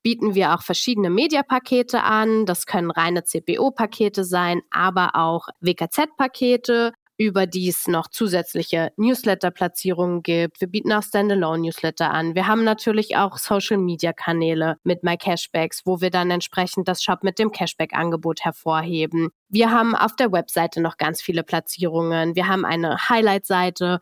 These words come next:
wo man eine Übersicht findet aller aktuell laufenden Cashback-Deals. Diese Aktionsseite ist dann nochmal unterteilt in verschiedene Specials, ne? Zum Beispiel jetzt gerade haben wir ein Outdoor- und Garten-Special live, weil die Saison ja wieder losgeht, ne? Man sich überlegt,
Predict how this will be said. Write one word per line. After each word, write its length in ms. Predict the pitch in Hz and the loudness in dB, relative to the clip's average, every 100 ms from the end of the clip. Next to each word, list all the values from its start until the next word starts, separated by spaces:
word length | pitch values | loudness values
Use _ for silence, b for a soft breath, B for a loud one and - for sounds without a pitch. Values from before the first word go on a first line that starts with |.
| _ | _
wo 80 | 190 | 0
man 160 | 185 175 | 0 2
eine 240 | 170 180 | 0 0
Übersicht 480 | 247 214 190 196 - | 0 0 0 -4 -2
findet 300 | 190 180 175 | 0 0 0
aller 380 | - 208 190 - | 2 4 4 2
aktuell 340 | 196 - 156 | -2 -2 0
laufenden 400 | 175 165 - 170 | 0 0 -2 -4
Cashback-Deals. 880 | 175 254 247 - 202 - 202 196 196 - _ | 0 0 0 -2 -4 -2 2 2 0 -4 _
Diese 180 | 196 180 | -2 0
Aktionsseite 800 | 180 - 220 214 208 180 175 185 | -2 -2 2 2 2 0 0 0
ist 180 | 180 - | -2 0
dann 140 | 180 | 0
nochmal 320 | 185 - 180 | 0 0 -2
unterteilt 880 | 160 170 175 175 - 208 208 202 196 | 0 0 -2 -2 0 2 4 2 2
in 160 | - 165 | -2 -4
verschiedene 580 | 202 - 190 175 175 175 | -4 -4 -2 0 0 0
Specials, 880 | - - 247 - 214 208 202 - | 0 0 0 2 2 2 2 -2
ne? 300 | 185 190 196 190 | 0 2 2 0
Zum 160 | - | -2
Beispiel 320 | 180 175 - | -2 -2 -2
jetzt 240 | 190 - - | -2 -2 -4
gerade 440 | - 202 220 214 - 185 | 2 4 6 2 2 -2
haben 280 | 190 190 | 2 2
wir 220 | 175 170 - | 2 0 0
ein 280 | 170 165 - | 0 0 0
Outdoor- 480 | - 220 - 196 185 | 2 2 2 0 2
und 180 | 165 165 | 0 0
Garten-Special 800 | 233 277 - - 220 220 - 190 | 2 2 0 -2 0 0 2 4
live, 400 | 185 180 190 185 | 4 4 2 0
weil 100 | 156 | -2
die 140 | 160 160 | -2 -2
Saison 380 | 185 180 220 | -2 2 2
ja 140 | 220 180 | 2 0
wieder 200 | 180 180 | 0 0
losgeht, 800 | 180 180 180 - 180 175 175 190 | 2 0 -2 -4 -2 0 0 0
ne? 160 | 185 | 2
Man 160 | 180 165 | 2 -2
sich 160 | - - | -4 -4
überlegt, 440 | 170 190 196 185 | 0 2 2 0